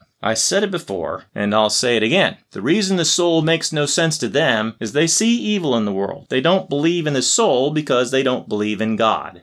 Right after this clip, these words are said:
They don't believe in God because of the problem of evil.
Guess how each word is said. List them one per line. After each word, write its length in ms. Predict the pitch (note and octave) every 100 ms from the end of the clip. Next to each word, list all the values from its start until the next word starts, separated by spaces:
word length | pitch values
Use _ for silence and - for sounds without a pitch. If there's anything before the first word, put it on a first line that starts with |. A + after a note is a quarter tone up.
| _
They 100 | G2+
don't 220 | G#2+ G#2
believe 260 | A2 A2 G#2+
in 100 | G2+
God 420 | D#3 F3+ F3+ E3
because 360 | C#3 G3 G3+ F#3
of 60 |
the 60 | E3+
problem 440 | E3+ D#3 D#3 D#3
of 140 | C#3+ C#3
evil. 460 | C3+ G2+ F2+ -